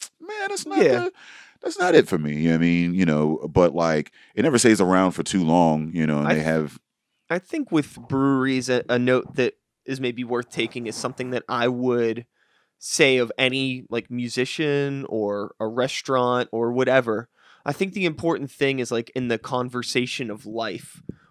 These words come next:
Speaker 2: what are you and your brand bring, bringing to the conversation? Like, do you have your own voice?
Speaker 1: Mm.
Speaker 2: Or are you just, like, saying the same shit that other people are saying?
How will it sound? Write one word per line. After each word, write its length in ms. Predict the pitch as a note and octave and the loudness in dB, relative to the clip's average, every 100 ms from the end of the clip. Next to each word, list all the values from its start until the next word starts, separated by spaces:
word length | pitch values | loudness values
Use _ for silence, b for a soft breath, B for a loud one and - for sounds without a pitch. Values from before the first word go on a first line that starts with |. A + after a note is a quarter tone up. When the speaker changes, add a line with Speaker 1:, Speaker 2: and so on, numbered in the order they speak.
| B | B
Speaker 2:
what 200 | C3+ D3 | 4 6
are 160 | C3+ B2+ | 6 4
you 600 | C3 B2+ C#3+ C3+ B2+ B2 | 0 -6 0 2 0 -2
and 140 | - B2 | -6 -2
your 160 | A#2 | -2
brand 460 | A#2+ A#2 B2 A#2 A2+ | -2 0 0 0 -4
bring, 260 | A2 A2+ A2+ | -6 -8 -8
bringing 280 | A#2 A#2 A2+ | -4 -4 -4
to 100 | - | -6
the 100 | G2+ | -8
conversation? 640 | - G2+ G#2 - G#2 - G2 | -6 -10 -8 -6 -6 -8 -12
Like, 160 | D2+ | -14
do 80 | - | -4
you 100 | B2 | -2
have 280 | C3 B2 B2 | -2 -2 -2
your 160 | B2+ A#2 | 0 0
own 220 | A#2+ A#2 | -2 -4
voice? 520 | A2 A2+ E3+ - - | -6 -2 -2 -4 -8
Speaker 1:
Mm. 400 | F2+ E2 D#2+ D#2 | -4 -2 -2 -2
Speaker 2:
Or 60 | A#2+ | 0
are 60 | C3+ | 0
you 240 | C3+ C#3 | 2 0
just, 220 | B2+ C3 | 0 -4
like, 180 | B2+ A#2+ | -4 -6
saying 360 | - B2+ B2 A#2+ | -4 -2 -2 -4
the 80 | |
same 240 | A#2+ B2+ A#2+ | -4 -6 -6
shit 200 | - B2 | -6 -4
that 100 | G#2 | -4
other 180 | A#2 A#2 | -6 -8
people 340 | - G#2 F#2 | -10 -14 -14
are 60 | E2 | -14
saying? 380 | - - - | -14 -16 -20